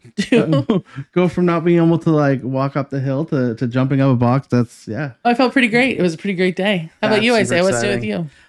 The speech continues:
Speaker 2: Uh, I have gotten back to the gym. Have not yet weighed myself, um, but I have been going at, like, seven o'clock in the morning
Speaker 1: Oh, good.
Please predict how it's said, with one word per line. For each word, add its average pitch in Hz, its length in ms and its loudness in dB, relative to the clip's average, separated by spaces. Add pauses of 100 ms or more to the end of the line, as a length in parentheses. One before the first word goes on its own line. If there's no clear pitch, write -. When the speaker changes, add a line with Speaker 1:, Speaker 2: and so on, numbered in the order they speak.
(100)
Speaker 2:
Uh, 131 300 0 (160)
I 151 240 2
have 160 520 0
gotten 160 280 2
back 143 220 2
to 135 60 -2
the 131 60 2
gym. 131 220 2
Have 165 320 0
not 170 180 2
yet 151 160 0
weighed 147 220 0
myself, 175 500 -2 (380)
um, 123 260 -2
but 131 120 0
I 127 80 2
have 131 460 0
been 135 260 2
going 135 440 2
at, 113 100 -2
like, 123 300 -4 (480)
seven 135 160 4
o'clock 143 340 0
in 143 60 0
the 131 80 2
morning 139 400 2
Speaker 1:
Oh, - 40 0
good. 120 80 0